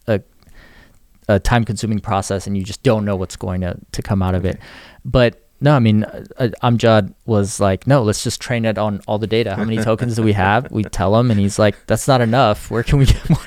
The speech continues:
Speaker 1: tokens?"
Speaker 2: Okay.
Speaker 1: And so Michele had this, you know, great idea to, to train it on multiple epochs and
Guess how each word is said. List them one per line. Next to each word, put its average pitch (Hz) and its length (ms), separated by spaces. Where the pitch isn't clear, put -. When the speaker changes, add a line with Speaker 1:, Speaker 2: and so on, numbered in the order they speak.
Speaker 1:
tokens?" 135 600
Speaker 2:
Okay. 120 300
Speaker 1:
And 127 220
so 131 120
Michele 131 360
had 123 180
this, 120 320
you - 80
know, 104 180
great 110 240
idea 107 320
to, 101 280
to - 180
train 107 260
it 107 100
on 104 360
multiple 107 560
epochs 104 600
and 101 340